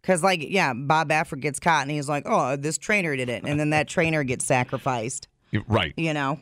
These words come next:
Speaker 2: Right.
Speaker 1: So.
Speaker 2: Yeah, he's junk.
Speaker 1: Yeah.
Speaker 2: Yeah, I think, I don't even think the horse people like him.
Speaker 1: A lot of them do not.
Speaker 2: Yeah.
Speaker 1: So.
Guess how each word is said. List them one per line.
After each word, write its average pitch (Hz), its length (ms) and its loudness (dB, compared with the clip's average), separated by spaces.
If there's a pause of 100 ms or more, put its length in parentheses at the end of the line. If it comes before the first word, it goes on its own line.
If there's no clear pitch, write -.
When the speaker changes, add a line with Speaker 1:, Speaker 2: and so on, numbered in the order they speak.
(140)
Speaker 2:
Right. 76 240 -12 (460)
Speaker 1:
So. 147 520 2 (440)
Speaker 2:
Yeah, 110 200 2
he's 143 240 0
junk. 107 440 0 (1120)
Speaker 1:
Yeah. 127 120 -6 (100)
Speaker 2:
Yeah, 127 100 2
I 151 80 6
think, 220 240 2
I 202 120 2
don't 262 140 2
even 175 140 2
think 151 160 0
the 120 80 2
horse 127 300 0
people 82 280 -2
like 65 200 -6
him. - 180 -10 (1300)
Speaker 1:
A 160 80 -2
lot 156 220 4
of 143 100 -2
them 143 160 -2
do 143 100 -4
not. - 440 -10
Speaker 2:
Yeah. 67 140 -10 (760)
Speaker 1:
So. - 380 -10